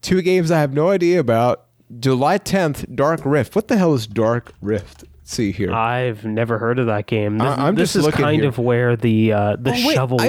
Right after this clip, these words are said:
Speaker 1: played this.
Speaker 2: started to come out.
Speaker 1: I played this. It's another crappy, uh, three D fighting game.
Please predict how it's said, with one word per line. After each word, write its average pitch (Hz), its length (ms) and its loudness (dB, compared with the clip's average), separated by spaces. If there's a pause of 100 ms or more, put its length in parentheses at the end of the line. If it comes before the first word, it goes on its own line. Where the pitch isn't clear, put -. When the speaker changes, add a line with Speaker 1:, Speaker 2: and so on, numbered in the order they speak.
(140)
Speaker 1:
played - 0 - (200)
this. - 60 -6
Speaker 2:
started 104 380 0
to 110 80 -4
come 104 260 -6
out. 95 280 -12 (360)
Speaker 1:
I 139 200 2
played 247 380 0
this. 190 220 2
It's 143 140 -2
another 175 400 2
crappy, 160 720 0 (600)
uh, 127 280 2
three 139 380 0
D 135 300 2
fighting 135 460 0
game. 101 300 -6